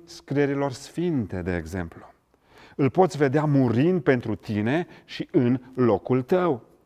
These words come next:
Este cel mai roditor, mai benefic mod de a-L vedea pe Iisus. Iisus, sămânța, a murit și a rodit. Întrebarea este, moartea Lui a rodit și pentru tine?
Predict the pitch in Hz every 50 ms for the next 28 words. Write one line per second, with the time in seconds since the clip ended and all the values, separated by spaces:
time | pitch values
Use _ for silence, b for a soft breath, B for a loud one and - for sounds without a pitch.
0 | B B B B B B B 147 156 - - - 147 - - 226 214 208 196 185
1 | 180 175 160 180 180 160 185 175 - - 190 170 143 131 139 151 156 143 131 170
2 | 165 160 175 185 170 - - 180 147 160 170 170 151 123 104 90 - - - -
3 | 127 139 135 131 117 131 131 123 139 131 123 - 120 113 107 - - 123 117 104
4 | - - - - _ _ _ _ _ _ _ _ B B B B B - 135 120
5 | - - 185 - - - - 127 107 104 104 123 143 165 156 - - 208 202 208
6 | - _ _ _ B B B B B B 139 139 139 131 120 110 107 123 160 -
7 | - B B B B - - - 139 127 131 127 120 104 107 87 - - - b
8 | b b b b b b b _ - 143 120 110 120 123 113 120 120 117 113 113
9 | 110 104 - - 107 98 104 117 123 131 131 127 120 - - 120 101 104 101 107
10 | 110 107 107 104 90 76 - - _ _ _ _ _ _ _ _ _ _ _ _
11 | - 107 101 101 98 98 92 107 98 - - - 113 - 107 98 90 85 - 87
12 | - - - 85 82 101 131 135 -